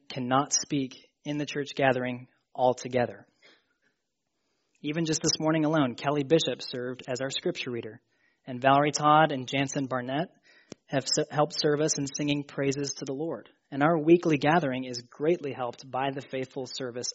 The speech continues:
of these women, like Kelly, Valerie, and Jansen. No, this quietness in the church has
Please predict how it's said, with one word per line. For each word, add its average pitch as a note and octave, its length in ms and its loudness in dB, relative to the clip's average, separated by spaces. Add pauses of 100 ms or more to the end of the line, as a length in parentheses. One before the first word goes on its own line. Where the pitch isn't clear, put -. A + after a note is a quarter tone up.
of C3+ 160 -8
these C3 180 -8
women, A#2 380 -10 (480)
like C3+ 240 -6
Kelly, A#2+ 500 -4
Valerie, A#2 480 -10 (160)
and A2 260 -16 (160)
Jansen. C3 420 -14 (3000)
No, D#3 200 4
this F3 160 6
quietness F3 520 6
in D#3+ 60 0
the C#3+ 100 4
church D3 320 -2
has B2+ 300 2